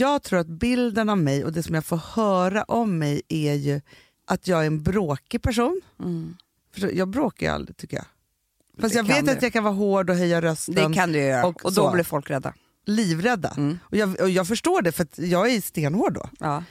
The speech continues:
Speaker 1: Alltså det, det är ett, ett av mina skills <laughs> som jag har ändå.
Speaker 2: <laughs> Ja.
Speaker 1: Nej, men så att det är så här, jag är inte, jag är inte konflikträdd
Speaker 2: Nej.
Speaker 1: överhuvudtaget när det gäller mitt arbete.
Speaker 2: Nej.
Speaker 1: Nej. Men jag skulle inte heller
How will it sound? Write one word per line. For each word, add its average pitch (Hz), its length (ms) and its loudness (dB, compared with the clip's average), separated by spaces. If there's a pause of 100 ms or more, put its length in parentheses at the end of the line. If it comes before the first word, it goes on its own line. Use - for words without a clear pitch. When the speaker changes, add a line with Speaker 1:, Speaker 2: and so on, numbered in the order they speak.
(120)
Speaker 1:
Alltså 185 200 -4
det, 220 380 0
det 202 200 0
är 214 60 2
ett, - 180 -4
ett 170 160 -2
av 165 60 0
mina 143 220 0
skills - 600 -6
<laughs> - 0 - (120)
som 240 140 0
jag 160 180 4
har 185 240 4
ändå. 151 300 2
Speaker 2:
<laughs> - 80 -2
Ja. 151 260 2
Speaker 1:
Nej, 277 100 4
men 294 140 2
så 226 100 2
att 220 120 0 (100)
det 208 120 0
är 226 40 2
så - 100 -2
här, 185 80 4
jag 180 100 0
är 233 100 2
inte, 202 240 -2 (200)
jag 247 140 0
är 269 40 2
inte 247 160 -4
konflikträdd 190 720 -2
Speaker 2:
Nej. 165 140 2
Speaker 1:
överhuvudtaget 170 640 0
när 160 80 2
det 151 60 2
gäller 135 220 0
mitt 139 140 -2
arbete. 151 640 -2
Speaker 2:
Nej. 165 320 -4 (160)
Speaker 1:
Nej. 151 260 -2 (540)
Men 214 320 2
jag 185 120 2
skulle 196 220 0
inte 190 160 0
heller 156 460 2